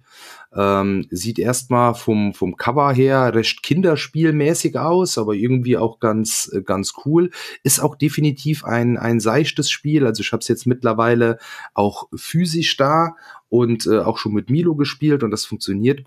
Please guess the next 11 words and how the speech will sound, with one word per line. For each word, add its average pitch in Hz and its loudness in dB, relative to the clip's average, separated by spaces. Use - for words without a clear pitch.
cool 139 2
und 110 -2
das 110 -4
macht 110 0
wirklich 120 0
Laune. 92 0
Äh, 92 -2
was - -4
machen 151 0
wir 165 2
hier? 160 0